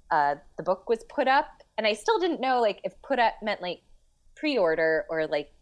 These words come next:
your book's up, you can buy it. Um, so I, I thought it was gonna be a much longer process than it ended up being.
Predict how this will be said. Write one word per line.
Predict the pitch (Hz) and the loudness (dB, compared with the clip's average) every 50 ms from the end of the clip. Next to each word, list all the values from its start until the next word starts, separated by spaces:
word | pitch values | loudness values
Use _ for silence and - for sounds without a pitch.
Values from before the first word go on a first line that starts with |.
| _ _ _ _ _ _ _ _ _ _ _ _ | _ _ _ _ _ _ _ _ _ _ _ _
your | - 170 | -6 -2
book's | 165 214 208 208 - - - | -2 -2 -4 -4 -6 -4 -2
up, | 151 147 - - _ _ _ | -2 -2 -4 -10 _ _ _
you | - 170 | -14 -14
can | - - 147 151 | -12 -12 -6 -2
buy | 147 143 143 147 | 2 2 4 2
it. | 139 135 131 131 123 - - _ _ _ _ _ - _ _ - - - | 2 2 0 0 0 -2 -6 _ _ _ _ _ -20 _ _ -14 -6 -4
Um, | 151 143 135 135 131 147 - _ _ _ _ _ _ _ _ _ _ _ _ _ _ _ _ _ - _ - | -2 -2 -2 -4 -8 -12 -18 _ _ _ _ _ _ _ _ _ _ _ _ _ _ _ _ _ -20 _ -12
so | 160 - - 202 185 170 165 165 - - - | -10 -4 2 4 6 6 6 4 2 -2 -2
I, | - 196 196 - - | -2 -2 0 0 -2
I | 190 | -4
thought | 185 - 226 220 240 262 | 0 0 2 2 2 2
it | 247 - | 0 0
was | 214 208 202 | -2 -6 -6
gonna | - 190 175 170 165 | -6 -4 -4 -4 -4
be | 165 180 170 | -4 -4 -4
a | 160 | -4
much | 160 160 - - - | -4 -4 -4 -2 -2
longer | 147 135 139 151 156 185 190 175 | 0 0 0 -2 -2 -2 -2 -2
process | - - - 226 233 - - - 233 233 - - | -2 -4 -4 -4 -4 -2 0 0 0 0 -2 -6
than | - 247 233 | -8 -4 -2
it | 190 | 0
ended | 160 151 147 160 170 165 151 | 0 0 0 -2 -2 0 0
up | 147 156 156 - | 0 0 -2 -4
being. | - 170 156 156 170 214 254 269 277 285 285 | -8 -8 -6 -4 -4 -4 -2 -2 -4 -6 -6